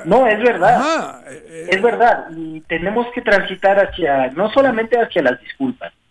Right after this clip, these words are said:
Speaker 2: Eso.
Speaker 1: ¿Qué, qué le digo a los morelenses,
Speaker 2: Ah.
Speaker 1: eh, en general? Tenemos que volver a componer el partido para que funcione, para que se vuelva a conectar con la sociedad, para que deje de hablar solamente hacia adentro.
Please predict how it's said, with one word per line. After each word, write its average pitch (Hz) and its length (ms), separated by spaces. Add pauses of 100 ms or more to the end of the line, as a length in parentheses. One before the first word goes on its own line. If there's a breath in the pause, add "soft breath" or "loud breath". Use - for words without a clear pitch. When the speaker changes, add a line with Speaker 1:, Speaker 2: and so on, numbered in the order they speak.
(280)
Speaker 2:
Eso. 196 240
Speaker 1:
¿Qué, 240 280 (320)
qué 233 100
le 254 160
digo 196 300
a 131 80
los 139 180
morelenses, 170 680
Speaker 2:
Ah. 131 200
Speaker 1:
eh, 135 520 (420)
en 170 160
general? 143 520 (380)
Tenemos 208 380 (100)
que 151 180
volver 156 640 (140)
a 131 240
componer 156 640 (560)
el 135 400
partido 160 680
para 120 280
que 135 340
funcione, 190 580
para 127 320
que 131 300
se 139 100
vuelva 180 240
a 196 40
conectar 185 420
con 185 140
la 170 120
sociedad, 175 500
para 131 140
que 139 100
deje 160 200
de 170 100
hablar 160 320
solamente 170 420
hacia 170 180
adentro. 160 380